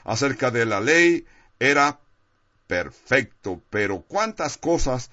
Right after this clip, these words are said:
eran para mí ganancia, las he estimado como pérdida por amor de Cristo. Los, la palabra está diciendo, "Los consideré basura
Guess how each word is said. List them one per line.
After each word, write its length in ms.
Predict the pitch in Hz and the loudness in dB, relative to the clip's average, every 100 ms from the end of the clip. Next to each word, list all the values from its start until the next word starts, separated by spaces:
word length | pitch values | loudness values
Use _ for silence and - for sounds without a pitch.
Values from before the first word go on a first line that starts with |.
| _ - | _ 0
eran 360 | 143 151 139 | 2 2 0
para 280 | 131 110 104 | -2 -2 0
mí 280 | 135 151 135 | 2 2 0
ganancia, 840 | 107 127 185 180 123 120 123 127 - _ _ _ _ _ - | 0 2 0 0 2 4 4 0 -6 _ _ _ _ _ -2
las 340 | 113 107 - - | 0 0 -6 0
he 260 | 135 151 123 | 4 4 2
estimado 720 | 123 - 123 127 151 160 156 | 0 0 -4 0 2 2 0
como 540 | 131 113 110 107 95 _ _ _ _ | 0 0 0 -2 -4 _ _ _ _
pérdida 760 | 165 202 190 208 196 190 185 _ _ _ _ - | 4 4 2 -2 2 2 0 _ _ _ _ -2
por 260 | 123 131 - - | 0 0 -6 -6
amor 640 | 110 110 127 165 170 160 | -2 0 4 4 4 2
de 480 | 123 135 135 135 - _ _ _ | 2 4 4 0 -8 _ _ _
Cristo. 1200 | - 143 143 - - - 110 101 92 85 76 71 - _ _ | 0 2 4 0 -6 -4 -2 -2 -2 -4 -8 -12 -18 _ _
Los, 220 | 98 95 - - - | -12 -12 -12 -20 -4
la 220 | 110 139 | -4 0
palabra 180 | 139 139 | 0 0
está 160 | 147 | 0
diciendo, 300 | 147 147 131 | 0 0 0
"Los 160 | 123 113 | -2 -4
consideré 800 | 117 113 110 113 110 175 196 - - _ - | -6 -6 -4 -2 0 0 0 -6 -20 _ -20
basura 1400 | 90 85 87 95 - - - 226 214 156 117 98 80 | -8 -2 -2 -2 0 0 2 0 2 4 6 4 0